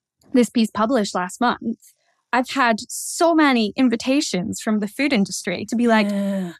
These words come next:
Speaker 1: "Oh, come to this roundtable talk or this panel." I'm like, "I'm not here to defend you."
Speaker 2: Right,
Speaker 1: I'm
Speaker 2: right.
Speaker 1: not, my one bias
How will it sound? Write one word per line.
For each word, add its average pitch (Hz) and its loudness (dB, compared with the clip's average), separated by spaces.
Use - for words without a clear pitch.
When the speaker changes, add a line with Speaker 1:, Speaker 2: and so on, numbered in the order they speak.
Speaker 1:
"Oh, 403 2
come 427 -2
to - -4
this 392 0
roundtable 311 2
talk 233 4
or 320 4
this 320 0
panel." 359 2
I'm 339 2
like, 339 2
"I'm 349 6
not 370 2
here 349 2
to 349 0
defend 302 4
you." 202 0
Speaker 2:
Right, 208 0
Speaker 1:
I'm 311 4
Speaker 2:
right. 339 4
Speaker 1:
not, 262 4
my 294 4
one 285 4
bias 240 -2